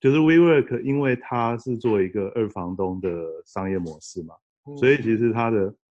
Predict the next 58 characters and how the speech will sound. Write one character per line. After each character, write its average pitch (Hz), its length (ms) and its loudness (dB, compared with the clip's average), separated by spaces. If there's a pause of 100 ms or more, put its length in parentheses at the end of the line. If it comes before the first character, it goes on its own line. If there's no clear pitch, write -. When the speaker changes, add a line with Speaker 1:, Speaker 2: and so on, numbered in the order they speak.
(120)
Speaker 1:
规 120 160 2
模 107 200 0
越 110 160 4
大， 104 240 -4
它 104 200 -6
要 107 160 0
缴 95 200 -8
的 85 140 -10
租 95 240 -8
金， 95 240 -8
它 95 160 -8
要 101 160 -2
缴 92 180 -10
的 85 180 -10
地 95 200 -6
租 87 320 -10 (220)
也 90 120 -6
会 107 220 2
随 95 220 -4
着 95 160 -4
规 95 180 -2
模 92 220 -8
一 98 80 -10
起 92 180 -12
上 87 260 -14
升， 85 220 -14
所 113 240 0
以 113 180 2 (280)
它 120 160 0
也 98 160 0
没 92 140 -6
有 101 120 -4
办 101 160 -6
法 92 100 -6
建 95 240 -6
立 92 80 -6
规 92 220 -6
模 82 240 -12
经 82 260 -14
济， 82 280 -16 (440)
就 104 60 -2
是 104 240 0
<laughs> - 520 -2
成 117 200 0
本 113 220 2
跟 113 200 0
它 110 140 0
的 113 100 2
营 98 220 -2
收 104 180 -2
一 113 80 -2
起 95 200 -8
这 90 100 -4
样 92 160 -4
上 90 240 -8
去 95 160 -8
一 82 140 -10
样。 87 200 -10